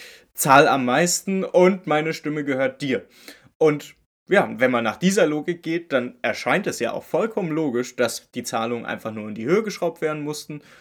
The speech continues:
um dann genügend Stimmen im fifa-Exekutivkomitee für sich zu gewinnen und dann hat man die W M. Und das Prinzip sah damals noch bei der W-M-Vergabe eine absolute Mehrheit der Stimmen für ein Bewerberland vor. Also bei zweiundzwanzig wahlberechtigten Funktionären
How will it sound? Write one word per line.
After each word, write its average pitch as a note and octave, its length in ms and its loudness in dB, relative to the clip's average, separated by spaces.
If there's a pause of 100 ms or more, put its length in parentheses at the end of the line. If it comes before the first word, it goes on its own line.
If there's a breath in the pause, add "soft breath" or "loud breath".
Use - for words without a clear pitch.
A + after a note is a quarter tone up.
(300 loud breath)
um D3+ 240 -2
dann C#3+ 260 2
genügend C3 380 -2
Stimmen B2+ 340 -4
im B2 220 -6
fifa-Exekutivkomitee A2+ 1300 -8
für A2 160 -12
sich G2+ 180 -14
zu - 100 -16
gewinnen D#3 340 -2 (420 loud breath)
und C3+ 180 -4
dann A#2+ 320 -2 (300)
hat G#2+ 260 -12
man G#2 160 -4
die F#2+ 140 -10
W G#2 80 -8
M. F2+ 240 -12 (220)
Und B2 120 -8
das C3+ 180 -4
Prinzip G3+ 420 -4 (260 loud breath)
sah G#2+ 240 0
damals A2+ 640 0
noch A2 140 -6
bei A2+ 160 0
der A2+ 120 -2
W-M-Vergabe A2+ 600 -4
eine C3+ 340 -4
absolute C#3+ 480 -4
Mehrheit A#2 380 -4
der A#2+ 60 -4
Stimmen A#2+ 260 -8
für A#2+ 160 -6
ein A2+ 180 -6
Bewerberland A2 640 0
vor. - 360 -12
Also A#2 180 -6
bei B2+ 140 0
zweiundzwanzig C3+ 680 -2
wahlberechtigten B2+ 720 -4
Funktionären C3 640 -6